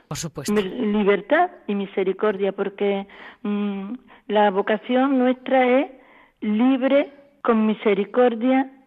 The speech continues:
Speaker 2: desde la oración. Libertad a través de la oración y la misericordia. Yo
Speaker 1: Porque
Speaker 2: pienso
Speaker 1: yo
Speaker 2: que
Speaker 1: veo que... hay mucha, como vamos a decir, un concepto de la libertad malentendido,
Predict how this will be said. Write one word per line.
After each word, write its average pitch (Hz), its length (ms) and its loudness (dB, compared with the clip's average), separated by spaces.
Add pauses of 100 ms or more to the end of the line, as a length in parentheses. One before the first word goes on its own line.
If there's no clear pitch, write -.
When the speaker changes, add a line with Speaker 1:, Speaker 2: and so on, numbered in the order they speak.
(160)
Speaker 2:
desde 208 320 0
la 190 140 0
oración. 180 560 -4 (120)
Libertad 220 640 2
a 214 100 2
través 208 360 0
de 202 100 -2
la 202 140 2
oración 202 460 -2
y 202 40 -8
la 190 120 -6
misericordia. 175 800 -8 (140)
Yo - 180 -16
Speaker 1:
Porque 262 240 2
Speaker 2:
pienso 277 180 -2
Speaker 1:
yo 339 80 2
Speaker 2:
que - 120 0
Speaker 1:
veo 359 260 2
que... 330 100 2
hay 330 100 4
mucha, 302 460 -4
como 240 400 -2
vamos 277 260 -2
a 269 40 -4
decir, 262 180 -4
un 269 100 -8
concepto 254 560 0
de 233 120 0
la 220 100 0
libertad 214 460 -2
malentendido, 208 840 -2